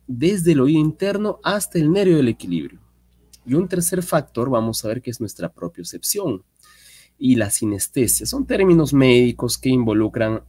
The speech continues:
<clears throat> a la percepción de cómo estamos en nuestro, cómo está, en qué posición está nuestro cuerpo. Estamos de pie escuchando esta grabación, estamos acostados, nos estamos levantando, estamos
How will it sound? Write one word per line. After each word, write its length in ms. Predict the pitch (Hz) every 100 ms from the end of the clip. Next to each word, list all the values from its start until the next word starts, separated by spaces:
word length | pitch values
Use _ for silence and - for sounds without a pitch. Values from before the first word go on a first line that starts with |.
| _ _ -
<clears throat> 340 | 175 - -
a 300 | 110 110 - _ _ -
la 260 | 123 120
percepción 640 | 147 165 190 175 - 165 160
de 180 | 123
cómo 240 | - 131 117
estamos 420 | - 110 107 -
en 140 | 101
nuestro, 580 | 98 92 - 98 95 90 _ _ _ - -
cómo 180 | 165 170
está, 180 | 170 -
en 120 | 131
qué 100 | 175
posición 400 | 175 175 175 233
está 200 | 135 117
nuestro 340 | 107 - 92
cuerpo. 280 | 87 80 -
Estamos 340 | - 80 87 -
de 100 | 190
pie 220 | - 185
escuchando 500 | 170 - - 92 92
esta 160 | -
grabación, 560 | 90 92 95 - 170 151
estamos 420 | 120 87 101 - - - - - _
acostados, 880 | 117 117 127 - 175 170 165 165 107
nos 200 | 92 98
estamos 380 | - - 95 98
levantando, 580 | 98 101 127 165 180 120
estamos 440 | - 107 113 -